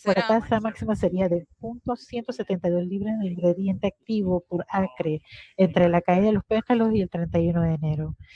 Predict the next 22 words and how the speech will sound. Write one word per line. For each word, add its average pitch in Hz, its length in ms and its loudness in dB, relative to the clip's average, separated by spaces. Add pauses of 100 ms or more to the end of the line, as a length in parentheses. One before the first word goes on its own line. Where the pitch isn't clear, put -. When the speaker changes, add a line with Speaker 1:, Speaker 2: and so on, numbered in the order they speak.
(260)
Speaker 1:
También 196 340 6
quiero 202 220 6
señalar 196 720 0 (300)
que 202 80 0
el 190 80 4
ingrediente 190 560 0
activo 226 400 0
es 202 80 0
identificado 190 920 0
como 165 340 -8
A 180 200 -2
I 247 300 -2
en 175 220 -2
esta 170 200 -4
tabla. 156 600 -8 (1120)
Nos 185 200 -2
vamos 185 340 0
a 190 80 2
referir 175 640 -2
el 185 160 -2
activo 185 320 -2
ingrediente 180 560 -4